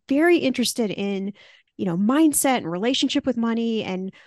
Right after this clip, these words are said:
what motivated people to be able to, like, overcome a hurdle or achieve a goal, what stopped them. And I didn't have the vocabulary for it, but I knew that it was, it was something. And so,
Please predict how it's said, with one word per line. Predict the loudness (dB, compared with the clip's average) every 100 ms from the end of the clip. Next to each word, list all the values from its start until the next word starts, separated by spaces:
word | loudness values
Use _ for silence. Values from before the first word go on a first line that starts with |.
| _ -12
what | -2 2 4
motivated | 4 4 6 4 4 4 4 2
people | 2 2 2 2
to | 0 -4
be | 0
able | 0 0 -2
to, | -2
like, | -4 -2
overcome | -2 -2 -4 -6
a | -8
hurdle | -4 2 4 4 2 2
or | 0 -2
achieve | -2 -4 -4
a | -2
goal, | 4 4 4 0
what | -6
stopped | -6 -8 0 0 0
them. | 0 0 -2 -4 -20 -20 _
And | -2
I | 0
didn't | 0 -2 _ _ -18
have | -6 -2 0
the | 0
vocabulary | 0 -4 -8 -4 -2 -2 -2 0 0
for | 0 -2 -2
it, | -2
but | -4
I | -4
knew | -2 -2
that | -2 -4
it | -6
was, | -8 -10 -10
it | -8
was | -6
something. | -4 0 0 0 0 2 0 -2
And | -4 -4
so, | -4 -2 0 0 -2 -4